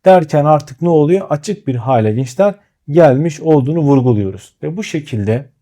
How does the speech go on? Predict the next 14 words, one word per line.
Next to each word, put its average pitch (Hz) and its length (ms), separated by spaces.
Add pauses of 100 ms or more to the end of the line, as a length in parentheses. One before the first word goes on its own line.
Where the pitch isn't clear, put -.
bu 160 60
şekilde 113 540 (340)
baktığımızda 131 720
kandaki 127 500
glikoz 127 380
seviyesi 135 380
ne 160 40
yapar? 185 320 (420)
Giderek 165 380
gençler 143 420
düşer, 196 380
hücreye 151 340
girmesinden 143 580
kaynaklı. 104 540